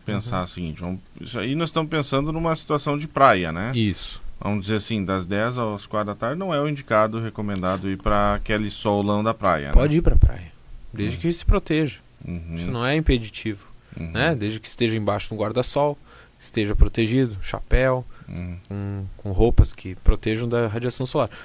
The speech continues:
Speaker 2: Porque o sol, quando incide na areia, ele reflete pra cima. Então esse, esse, essa, essa radiação que vem da areia também queima.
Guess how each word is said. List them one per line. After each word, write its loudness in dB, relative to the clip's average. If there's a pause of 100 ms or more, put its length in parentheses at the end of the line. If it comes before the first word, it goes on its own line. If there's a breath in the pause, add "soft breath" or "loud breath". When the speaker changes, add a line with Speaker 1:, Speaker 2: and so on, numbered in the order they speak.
(120)
Speaker 2:
Porque -2
o 2
sol, 2
quando 0
incide -2
na 0
areia, -2 (180)
ele -6
reflete -4 (480 soft breath)
pra 4
cima. 0 (560 soft breath)
Então 0
esse, 2 (640 soft breath)
esse, -4
essa, -4 (360)
essa -6
radiação 0
que -2
vem 6
da 8
areia 4
também -2
queima. -2